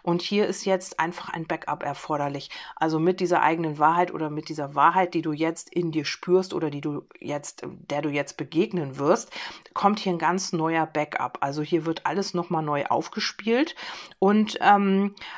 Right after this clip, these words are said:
ja, hier geht es auch darum, dass du deine Bedürfnisse zugibst. Also du wirst sie nicht mehr verschleiern, du wirst sie nicht mehr mit hinterm Berg halten. Du wirst sie jetzt auch wirklich, ähm, ja, offen sagen,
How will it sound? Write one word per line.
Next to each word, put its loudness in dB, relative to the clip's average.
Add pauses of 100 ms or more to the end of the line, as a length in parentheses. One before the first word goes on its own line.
ja, 8
hier 4
geht 0
es -6
auch -4
darum, 2
dass 0
du -6
deine 0
Bedürfnisse 0
zugibst. -8
Also 0
du -2
wirst -2
sie 0
nicht 0
mehr 4 (220)
verschleiern, 2
du 0
wirst 0
sie 0
nicht -4
mehr 0
mit -2
hinterm -4
Berg 0
halten. 0 (220)
Du -4
wirst 0
sie -2
jetzt 0
auch 0 (260)
wirklich, 0
ähm, 2
ja, 6
offen 0
sagen, 2